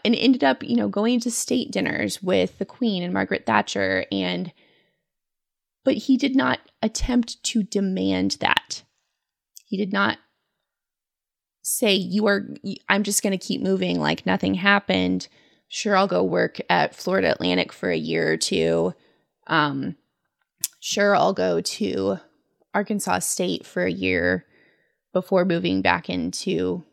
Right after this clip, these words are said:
you know, quote unquote, the big leagues." But, uh, it's sorta, it's that, that, I guess I saw a quote years ago that was like,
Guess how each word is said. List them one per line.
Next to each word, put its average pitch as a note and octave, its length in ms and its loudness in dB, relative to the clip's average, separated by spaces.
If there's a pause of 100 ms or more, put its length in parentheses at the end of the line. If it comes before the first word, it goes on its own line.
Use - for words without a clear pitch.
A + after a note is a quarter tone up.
(140)
you - 140 -8
know, - 80 -8
quote - 220 -8
unquote, F3 280 -6
the F#3 60 -8
big F3 240 -4
leagues." F3+ 400 -4
But, - 480 0 (800)
uh, G3 400 4 (4000)
it's - 220 -4
sorta, F#3+ 280 0
it's - 120 -12
that, F#3+ 300 0 (1400)
that, F3+ 280 0 (220)
I F#3 60 -10
guess F#3+ 200 -6
I F3+ 60 -4
saw F3 200 -6
a E3 40 -8
quote - 380 -6
years - 180 -4
ago - 240 -6
that - 140 -6
was F#2+ 160 -6
like, F#2+ 260 -2